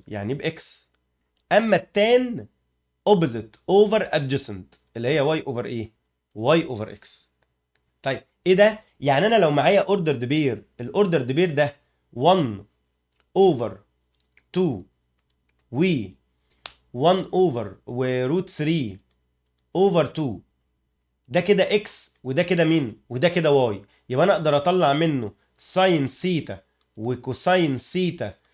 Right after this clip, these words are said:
وتان سيتا. قال لي اه، ده انت مش بس تعرف تطلع منه التلاتة دول، ده انت تقدر تطلع الريسيبروكال بتاعت كل واحدة منهم. يعني ايه ريسيبروكال؟ يعني بتشقلب الشكل ده.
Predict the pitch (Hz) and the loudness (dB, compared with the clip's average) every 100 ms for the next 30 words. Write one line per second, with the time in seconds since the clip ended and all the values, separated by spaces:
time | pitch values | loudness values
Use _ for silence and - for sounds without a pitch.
0 | _ - 127 139 185 190 165 123 113 175 | _ -6 -4 -2 2 4 2 0 -4 -6
1 | 190 208 185 - - 175 165 - 151 143 | -2 -2 -2 -4 -2 0 0 2 2 2
2 | 127 120 127 117 165 170 151 165 156 - | -2 -6 -8 -4 -4 -4 -4 0 0 -2
3 | 139 160 143 139 151 139 135 143 123 127 | -4 -2 0 0 -4 -4 -4 -4 -4 -4
4 | 117 - _ - 131 127 127 113 202 139 | -6 -10 _ -10 -8 -6 -6 -2 -4 -2
5 | 131 131 - 117 185 196 175 - 160 135 | -6 -6 -8 -2 0 0 -2 -2 -6 -4
6 | 143 - 135 - 196 208 220 220 220 _ | -4 -6 -8 0 2 2 0 -4 -8 _
7 | _ - 127 139 135 190 202 185 151 147 | _ -8 -2 0 0 0 2 2 0 0
8 | 135 110 123 131 175 190 - 151 151 - | 0 -2 -4 -2 -2 -4 -6 -6 -6 -6
9 | 131 123 123 127 139 - 202 - 202 180 | -4 -4 -4 -4 -6 2 2 2 -2 -2
10 | - _ _ _ 131 - 175 139 104 | -8 _ _ _ -6 -4 -4 -6 -10